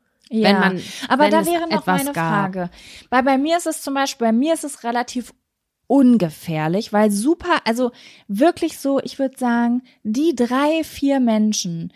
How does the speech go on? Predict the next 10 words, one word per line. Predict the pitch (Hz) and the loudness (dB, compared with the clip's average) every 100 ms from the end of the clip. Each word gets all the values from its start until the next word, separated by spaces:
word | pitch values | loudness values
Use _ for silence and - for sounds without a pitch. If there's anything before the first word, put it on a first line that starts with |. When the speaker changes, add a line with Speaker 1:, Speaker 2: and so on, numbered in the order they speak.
| _ - | _ -6
Speaker 1:
mit | 208 240 | -4 0
denen | 262 254 | 2 2
ich | 247 - _ | 0 -6 _
am | 220 214 | -6 -2
intensivsten | 233 233 220 208 294 - - 254 247 | -2 2 2 2 0 -2 -6 -8 -6
Kontakt | 233 214 - 220 214 - 190 | -2 -2 -2 -6 -6 -10 -6
habe | 180 170 175 165 - | -2 -2 -2 -4 -2
oder | 196 202 | 0 0
spreche | - - 220 214 190 170 | 0 0 0 0 0 0
oder | 180 185 | 0 0